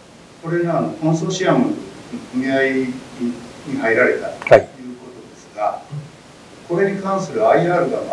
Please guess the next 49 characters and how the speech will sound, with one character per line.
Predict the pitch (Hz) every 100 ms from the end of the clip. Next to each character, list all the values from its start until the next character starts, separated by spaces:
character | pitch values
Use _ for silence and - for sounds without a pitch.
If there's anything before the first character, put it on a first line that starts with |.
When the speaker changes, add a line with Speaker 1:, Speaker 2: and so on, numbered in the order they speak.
| - -
Speaker 1:
全 | -
く | 123
出 | 120
な | 117
い |
ん | -
で | -
す | - - - - - - - -
よ |
ね。 | - - - - - - - - -
Speaker 2:
あ | 120
の、 |
Speaker 1:
そ | 165
れ | 165
で、 |
Speaker 2:
は | -
い。 | - - - - - - -
Speaker 1:
え |
ー、 | 143 135 135 131 135 131 131 131 127 127 123 123 123 123 - - - -
す-、 | - - -
あ | -
の、 | 123
こ | 143
こ | 139 -
数 | - 156
日 | 160 165 - 175
前 | 185 151 -
か | - - -
な、 | - - - - - -
キ |
ヤ | 196
ノ | 220 196
ン | 127
か | -
ら | - - - - - - - - -
ペ | 151
ロ |
ブ | 170
ス | 160
カ | 165 165
イ | 165
ト | -
の | 311 - 170 165
新 |
し | 160
い | 123
素 | - 113
材 | 107 104 107 123
を | 127